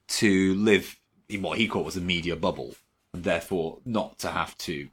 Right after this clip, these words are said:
make moral choices. So I, th-, you know, I think this cycle of saying, ah, causation and correlation are the same thing, you know,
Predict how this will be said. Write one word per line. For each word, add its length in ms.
make 260
moral 240
choices. 520
So 100
I, 80
th-, 160
you 80
know, 80
I 80
think 240
this 180
cycle 680
of 140
saying, 600
ah, 380
causation 600
and 80
correlation 480
are 20
the 60
same 260
thing, 400
you 120
know, 260